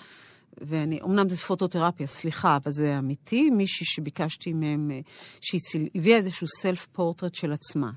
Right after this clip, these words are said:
היא צילמה את עצמה והביאה את זה לכיתה. אה, והיא דיברה כמה, כמה היא נראית נורא בצילום, כי תראו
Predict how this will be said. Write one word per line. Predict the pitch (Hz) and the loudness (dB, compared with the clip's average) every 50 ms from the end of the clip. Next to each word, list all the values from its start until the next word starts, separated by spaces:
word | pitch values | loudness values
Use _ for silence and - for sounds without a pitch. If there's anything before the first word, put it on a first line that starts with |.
| - - | -12 -12
היא | - 165 | -10 -8
צילמה | - - - 151 143 151 156 147 147 | -6 -4 -2 0 0 0 0 -2 -2
את | 147 - | -4 -6
עצמה | 147 - - - 151 180 214 226 180 | -6 -4 -2 -2 0 0 -2 -2 -2
והביאה | 156 160 147 131 135 127 151 196 190 165 151 | -2 -4 -4 -4 -6 -2 0 2 4 4 4
את | 147 143 | 2 0
זה | - 143 127 | -2 -4 -4
לכיתה. | 131 - - - - - 90 - _ - _ _ - - - - - - - - - - - - _ _ - | -6 -8 -12 -14 -10 -10 -10 -12 _ -18 _ _ -20 -20 -20 -20 -20 -20 -20 -20 -20 -20 -20 -20 _ _ -6
אה, | - 180 175 165 170 180 - - _ _ _ _ _ _ - | -4 -2 -2 -2 -2 -4 -6 -10 _ _ _ _ _ _ -12
והיא | 190 170 165 160 160 160 175 180 175 170 165 165 160 - - - _ _ _ _ _ _ _ _ _ _ - 190 175 | -10 -8 -8 -8 -8 -4 -2 -2 -2 -2 -2 -4 -6 -8 -10 -14 _ _ _ _ _ _ _ _ _ _ -8 -6 -2
דיברה | 170 175 156 190 196 220 233 226 226 | -2 -2 0 0 0 0 0 -2 -2
כמה, | - 226 214 214 208 202 202 196 - _ _ _ _ _ _ | -4 -4 -2 0 0 0 -2 -2 -4 _ _ _ _ _ _
כמה | - - 214 208 226 226 | -10 -6 -4 -2 0 0
היא | 220 | 0
נראית | 196 190 196 226 233 - | 0 0 0 -2 0 2
נורא | 202 185 175 165 147 147 165 180 220 254 247 | 2 2 2 2 2 2 2 2 2 2 0
בצילום, | 262 240 - - 202 156 151 147 151 | 0 -2 -2 -2 -2 -2 -2 -2 -2
כי | 143 - - - - | -4 -6 -10 -12 -6
תראו | - 196 175 151 - _ - 208 240 277 | -2 -2 -2 -2 -4 _ 0 2 2 2